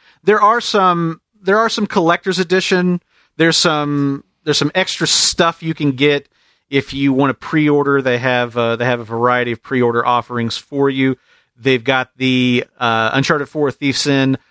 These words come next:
Libertalia collector's edition that's going to come with a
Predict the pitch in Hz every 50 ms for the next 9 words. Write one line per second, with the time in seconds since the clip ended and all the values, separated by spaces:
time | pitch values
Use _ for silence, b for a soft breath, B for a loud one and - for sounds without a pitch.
0 | _ _ _ 143 135 139 135 - - - 151 143 143 143 139 139 135 135 135 131
1 | 123 - - - 147 143 143 143 135 - - 143 127 139 131 120 135 135 131 -
2 | - 147 135 131 135 131 - _ _ _ _ _ _ _ 131 131 - - - 139
3 | 139 135 131 123 - - - 131 127 123 123 127 123 127 - - - - 151 135
4 | 131 131 123 123 131 127 123 120 - - _ _ _ _ _ _ _ - 127 127
5 | 123 123 123 123 123 120 120 120 113